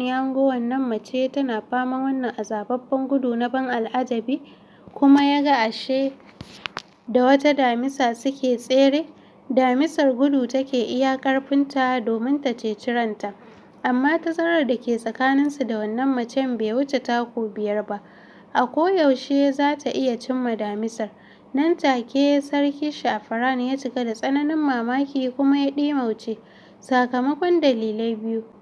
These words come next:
Dalili na farko shi ne duk da cewa bayan wannan mace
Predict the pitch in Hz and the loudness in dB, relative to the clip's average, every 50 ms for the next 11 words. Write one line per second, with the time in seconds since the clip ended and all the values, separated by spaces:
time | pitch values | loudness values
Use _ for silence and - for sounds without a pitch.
0 | - 240 220 247 254 262 269 320 370 392 392 349 311 294 285 285 285 285 277 277 | -6 -2 0 0 2 2 4 4 4 4 4 4 4 4 2 2 2 2 2 2
1 | 269 277 277 277 269 269 - 285 285 269 254 233 220 233 294 294 - - 302 285 | 2 2 2 2 2 0 -2 0 0 0 0 -2 -2 -4 -4 -4 -4 -4 -4 -4
2 | 285 - 294 285 269 262 254 247 262 262 262 269 277 277 277 277 285 285 285 277 | -2 -2 -2 0 0 0 -2 0 2 2 2 2 2 2 2 0 0 0 0 0
3 | 254 220 214 208 208 208 - | -2 -2 -4 -6 -6 -6 -6